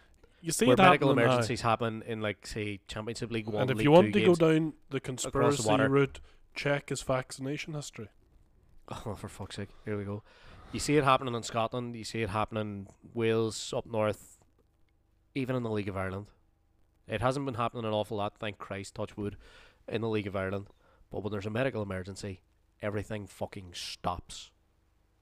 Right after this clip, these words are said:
Speaker 1: Well, that, that, that was the point. Um, he d-, he stopped.
Speaker 2: Tell me, Mark.
Speaker 1: But he
Speaker 2: What happened thereafter?
Speaker 1: he, he played a drop ball about thirty seconds later.
Speaker 2: Yeah.
Speaker 1: Played on. I think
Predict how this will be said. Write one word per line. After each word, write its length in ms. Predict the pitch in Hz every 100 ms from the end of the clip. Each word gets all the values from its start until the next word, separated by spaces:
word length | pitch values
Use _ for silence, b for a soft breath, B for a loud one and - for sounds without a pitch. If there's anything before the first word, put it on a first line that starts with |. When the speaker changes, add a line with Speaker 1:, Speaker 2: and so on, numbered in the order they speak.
| _ _
Speaker 1:
Well, 140 | 175 220
that, 240 | 311 175
that, 240 | 226 - 156
that 140 | 175
was 120 | 147 117
the 60 |
point. 380 | - 151 175 -
Um, 420 | 127 123 113 113 - _ _ _ - _
he 140 | 139
d-, 140 | 135 156
he 120 | 151
stopped. 500 | 147 170 240 - - - - -
Speaker 2:
Tell 220 | - 285
me, 100 | 285
Mark. 300 | 113 90 - -
Speaker 1:
But 280 | - 147 143 -
he 420 | 143 147 143 147 _
Speaker 2:
What 160 | 170 175
happened 320 | 143 120 117
thereafter? 480 | 107 98 95 120 120
Speaker 1:
he, 200 | - 160
he 260 | - 156 151
played 320 | - - 196
a 40 | 147
drop 340 | 135 135 -
ball 260 | 131 160 175
about 240 | 139 123
thirty 200 | - 127
seconds 340 | 123 123 120 117
later. 240 | 127 165 - -
Speaker 2:
Yeah. 140 | 98
Speaker 1:
Played 180 | 135 123
on. 120 | 127 B B
I 100 | 147
think 280 | 165 220 -